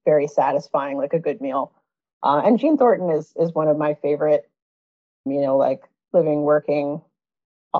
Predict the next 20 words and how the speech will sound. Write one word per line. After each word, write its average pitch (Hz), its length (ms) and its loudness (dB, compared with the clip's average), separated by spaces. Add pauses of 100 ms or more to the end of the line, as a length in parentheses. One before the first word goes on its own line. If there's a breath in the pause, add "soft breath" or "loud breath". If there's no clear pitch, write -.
(120)
uh, 151 280 4
trans 156 260 -6
authors 156 420 0
or 151 220 0
authors 147 400 -2
in 143 80 -14
general. 151 500 -2 (680)
So 240 120 4
I'd 254 100 4
recommend 294 440 6
that. 160 280 -2 (640)
There's 185 760 4 (100)
a, 165 480 6
a 165 120 6
website 190 640 0 (100)
called 160 720 2
itch - 300 -4
dot 214 260 2
I 185 200 4
O 170 400 2